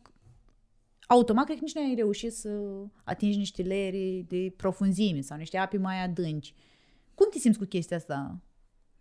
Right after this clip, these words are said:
Cu lipsa acestei experiențe, să zic. Simți că ai pierdut ceva sau pur și simplu nu a fost contextul, s-ar putea să încerci în viitor?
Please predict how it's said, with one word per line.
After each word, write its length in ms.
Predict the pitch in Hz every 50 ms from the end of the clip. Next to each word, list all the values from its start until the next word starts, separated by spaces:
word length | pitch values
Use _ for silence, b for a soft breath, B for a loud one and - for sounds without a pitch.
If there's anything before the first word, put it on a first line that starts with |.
| _ _ _ _ _
Cu 160 | - 196 202
lipsa 360 | 202 226 262 247 - - 185
acestei 440 | 165 170 - - 226 220 - 202 190
experiențe, 680 | 175 - - - 180 170 165 180 175 170 156 - -
să 160 | 156 - - 160
zic. 240 | 151 156 156 151 -
Simți 320 | - - - 233 240 233
că 60 | -
ai 80 | 269 247
pierdut 340 | 247 247 240 214 190 220 214
ceva 400 | - 226 208 190 202 208 202 196
sau 380 | 196 196 - 220 208 208 202 208
pur 160 | - 220 214
și 100 | 208 -
simplu 260 | 208 - 208 202 - 202
nu 60 | 202
a 20 |
fost 180 | 196 - 190 -
contextul, 720 | - 170 170 165 - 220 226 226 226 - - - 185 185
s-ar 160 | - - 185
putea 180 | 175 - - 180
să 100 | 180 -
încerci 260 | 180 170 - 170 -
în 100 | 170 160
viitor? 580 | 151 151 147 143 - 202 196 196 202 185 -